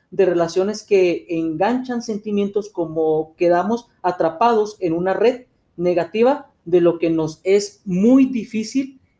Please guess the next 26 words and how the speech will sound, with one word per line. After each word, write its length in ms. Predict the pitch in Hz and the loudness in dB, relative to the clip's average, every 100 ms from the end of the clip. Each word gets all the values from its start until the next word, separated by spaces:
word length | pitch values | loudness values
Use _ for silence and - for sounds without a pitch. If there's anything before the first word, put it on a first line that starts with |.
| _ - | _ -4
escapar. 680 | 170 - 156 - 120 - _ _ _ _ | -4 -2 -6 -4 -6 -8 _ _ _ _
Pero 240 | - 220 220 | 0 2 4
para 240 | 220 220 | 4 4
eso 540 | 233 240 277 294 285 - _ | 2 2 0 0 -4 -14 _
y 500 | 180 180 175 175 - - | -12 -10 -10 -10 -12 -10
hablarnos 600 | 165 180 190 202 196 180 | -4 2 2 2 -2 -2
y 40 | |
orientarnos 800 | 160 151 151 170 185 185 - - _ - | -2 -2 -2 0 0 -2 -6 -18 _ -6
más, 520 | 175 202 226 220 - - | -2 0 0 -2 -6 -10
está 340 | - 190 185 | -4 -2 0
con 120 | 208 | 0
nosotros 520 | 190 180 175 202 202 - | -2 -2 2 2 0 -4
el 160 | 165 | -6
psicólogo 720 | - 165 170 175 175 190 190 180 147 | -6 -2 2 4 4 4 2 0 0
Dani 500 | 175 185 196 202 - | 2 2 0 -4 -6
Martínez, 760 | 175 175 170 233 269 311 - _ _ _ | -4 -4 -2 2 2 2 -4 _ _ _
que 80 | 185 | -2
tiene 300 | 202 208 240 | 2 2 2
licenciatura 560 | 233 196 170 165 185 | 0 -2 -2 0 0
en 60 | 214 | -2
Psicología 440 | 214 185 156 180 | -4 -2 0 0
y 40 | 202 | 0
maestría 580 | 180 156 170 185 202 - | -2 -4 0 0 0 -4
en 180 | 170 165 | -4 -2
Educación. 720 | 160 160 151 - 196 170 - _ _ _ _ _ | -2 -2 -4 -2 -2 -2 -4 _ _ _ _ _
Dani, 640 | 214 240 247 220 185 | 0 2 2 0 -2